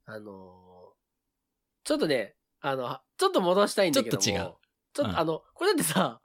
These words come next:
Speaker 2: うん。
Speaker 1: 五や、週五で行っとっても、
Speaker 2: うん。
Speaker 1: あの、ボヨボヨって、
Speaker 2: うん。
Speaker 1: え、努力値ゼロ？かけるゼロになっちゃうってこと？
Speaker 2: じゃあ、その過程を間違えちゃってるってこと。
Speaker 1: うん。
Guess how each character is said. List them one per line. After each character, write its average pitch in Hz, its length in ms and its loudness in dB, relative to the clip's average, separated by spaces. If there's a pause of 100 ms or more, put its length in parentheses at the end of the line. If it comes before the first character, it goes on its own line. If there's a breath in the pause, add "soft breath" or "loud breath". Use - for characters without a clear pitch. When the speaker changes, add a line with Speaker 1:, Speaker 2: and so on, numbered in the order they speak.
(640)
Speaker 2:
う 117 60 -4
ん。 98 180 -4
Speaker 1:
五 339 240 4
や、 226 200 2 (140)
週 349 360 0
五 320 120 2
で 349 120 4
行 339 100 0
っ - 20 -20
と 349 120 -8
っ - 20 -6
て - 160 0
も、 156 380 2 (600)
Speaker 2:
う 113 80 -10
ん。 107 40 -6
Speaker 1:
あ 127 80 -2
の、 123 120 -6
ボ 139 220 0
ヨ 220 160 6
ボ 233 120 4
ヨ 233 120 6
っ 226 160 -4
て、 110 380 -4 (800)
Speaker 2:
う 104 60 -6
ん。 90 160 -8 (1040)
Speaker 1:
え、 208 200 0 (2250)
努 208 140 2
力 320 260 4
値 180 140 -4
ゼ 185 160 2
ロ？ - 200 -4 (800)
か 233 160 0
け 339 120 4
る 190 120 4
ゼ 175 160 2
ロ 165 100 2
に 113 160 -8
な 113 120 -6
っ - 60 -18
ち 156 140 2
ゃ 110 60 2
う - 0 -
っ - 20 -8
て - 60 -12
こ - 60 -20
と？ - 40 -10
Speaker 2:
じ - 0 -
ゃ - 0 -
あ、 - 20 -6
そ 139 80 0
の 113 100 -2
過 151 160 0
程 202 220 4
を 202 60 6
間 175 80 4
違 156 60 2 (180)
え 135 60 2
ち - 60 -6
ゃ - 20 -2
っ - 80 -10
て - 80 -12
る - 40 -14
っ - 20 -16
て - 40 -16
こ - 80 -18
と。 - 100 -20 (460 soft breath)
Speaker 1:
う 104 80 -20
ん。 - 20 -20